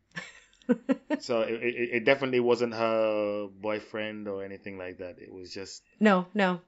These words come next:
Speaker 1: It was just a styling move. Yeah.
Speaker 2: It's a styling.
Speaker 1: That's,
Speaker 2: Wow.
Speaker 1: those are
Speaker 2: You know,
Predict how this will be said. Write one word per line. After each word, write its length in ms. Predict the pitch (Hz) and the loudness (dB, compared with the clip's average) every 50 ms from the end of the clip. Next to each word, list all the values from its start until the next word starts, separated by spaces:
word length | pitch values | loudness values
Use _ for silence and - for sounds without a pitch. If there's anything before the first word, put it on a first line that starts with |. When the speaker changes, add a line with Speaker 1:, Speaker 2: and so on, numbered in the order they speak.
| _ | _
Speaker 1:
It 60 | - 170 | 2 2
was 140 | 175 170 | 2 4
just 260 | - 170 170 - - 196 | 4 2 2 2 2 0
a 80 | 196 | 0
styling 500 | 180 - 208 151 147 143 127 127 127 127 | 2 4 4 4 4 4 0 -2 -4 -6
move. 260 | 123 127 123 127 127 - - _ _ _ _ _ _ _ _ | -6 -6 -8 -8 -10 -14 -20 _ _ _ _ _ _ _ _
Yeah. 280 | 180 170 143 131 120 123 - - - _ _ | 2 2 2 2 0 -4 -10 -16 -20 _ _
Speaker 2:
It's 220 | - 156 160 147 151 | -4 -2 -2 -2 -4
a 80 | 151 139 | -8 -8
styling. 640 | - - - 156 160 160 147 135 120 107 101 104 | -6 0 2 4 6 6 6 4 4 2 0 -2
Speaker 1:
That's, 300 | 107 120 127 127 123 120 120 | 0 6 6 8 8 8 8
Speaker 2:
Wow. 120 | 113 110 | 8 8
Speaker 1:
those 160 | - 277 277 | 8 8 8
are 40 | - | 8
Speaker 2:
You 60 | - | 8
know, 60 | 269 | 12